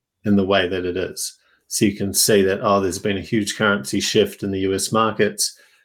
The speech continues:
That's why I've had suddenly a big spike in, um, return or a,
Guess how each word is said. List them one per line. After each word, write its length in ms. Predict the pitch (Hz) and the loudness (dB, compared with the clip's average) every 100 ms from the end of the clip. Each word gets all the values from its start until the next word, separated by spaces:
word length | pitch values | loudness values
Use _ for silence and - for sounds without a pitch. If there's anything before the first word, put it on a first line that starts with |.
| _ | _
That's 300 | 107 101 - | -2 0 -2
why 280 | 98 98 92 | 2 4 2
I've 120 | 90 | -2
had 200 | 98 87 | -6 -6
suddenly 480 | - - 101 95 92 | -2 0 0 0 -6
a 40 | 87 | -2
big 220 | 101 98 | -4 0
spike 560 | - - 104 98 - | -2 0 2 0 -2
in, 280 | 98 95 92 - _ _ _ _ | -6 -8 -12 -18 _ _ _ _
um, 360 | 107 95 92 95 | -2 -2 -4 -6
return 480 | 101 - 131 127 113 | -4 2 4 4 4
or 120 | 98 | 2
a, 140 | 92 | 0